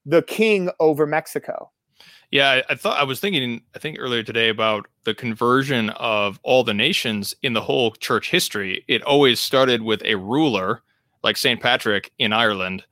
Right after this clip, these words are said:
Speaker 2: He converted these Druid rulers, and then they, so you convert the ruler and his court, they all get baptized.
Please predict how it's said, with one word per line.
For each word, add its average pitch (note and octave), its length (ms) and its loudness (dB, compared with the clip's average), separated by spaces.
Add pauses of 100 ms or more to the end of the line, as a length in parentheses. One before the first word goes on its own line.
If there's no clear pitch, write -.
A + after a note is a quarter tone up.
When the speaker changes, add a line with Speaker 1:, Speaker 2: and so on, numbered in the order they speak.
(180)
Speaker 2:
He A2+ 140 -6
converted A2+ 560 0
these G#2 280 0 (160)
Druid A#2 420 2
rulers, G#2 800 -2 (400)
and A2 160 -2
then G#2+ 380 2 (480)
they, A#2 680 2 (440)
so B2+ 120 -4
you A2+ 120 0
convert D3+ 400 2
the D#3+ 80 2
ruler C3 440 4
and A2 180 0
his A#2+ 160 -2
court, G2 400 -2 (180)
they A#2+ 120 4
all C3 180 6
get A#2 240 -2
baptized. - 640 -8